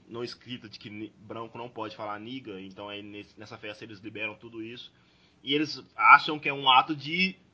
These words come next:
é, liberdade de expressão, né? E fica essa, essa pergunta: é liberdade de expressão ou é racismo? Na minha visão, é racismo.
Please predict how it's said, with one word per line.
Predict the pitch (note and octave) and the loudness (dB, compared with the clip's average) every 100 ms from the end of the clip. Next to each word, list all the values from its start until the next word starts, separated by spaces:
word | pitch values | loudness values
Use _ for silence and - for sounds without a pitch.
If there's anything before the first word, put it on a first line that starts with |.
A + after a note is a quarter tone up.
| _ | _
é, | A#2+ C#3 C#3 C3 - _ _ | -4 0 0 -2 -6 _ _
liberdade | C3 D3 D3+ D#3+ | -2 4 8 8
de | D#3+ | 6
expressão, | D#3+ - G#3+ - B2+ A2+ | -6 -8 -8 -6 -8 -8
né? | A#2 A2 G#2+ | -8 -8 -10
E | B2 | -14
fica | B2+ C3 | -12 -8
essa, | C#3 C#3+ C3 - - | -6 -8 -12 -18 -10
essa | G#2+ G#2+ A#2+ | -4 -4 -6
pergunta: | A#2+ G#2+ A2+ | -10 -10 -4
é | B2 | -2
liberdade | E3 D3+ C3+ | 2 6 6
de | C3 | 4
expressão | C#3 C3+ F#3 G3 | -6 -6 -8 -10
ou | - | -6
é | D#3 | -2
racismo? | C#3+ B2 - G#2 E2 - _ - - | 2 0 -2 -18 -20 -20 _ -20 -6
Na | A#2+ | 0
minha | A#2+ C3 D#3 | 2 2 -2
visão, | C3+ A#2 A#2+ E3 F3+ | -2 -4 -2 -2 -6
é | A#2 | -8
racismo. | B2 A#2 - - B2 | -6 -6 -8 -14 -16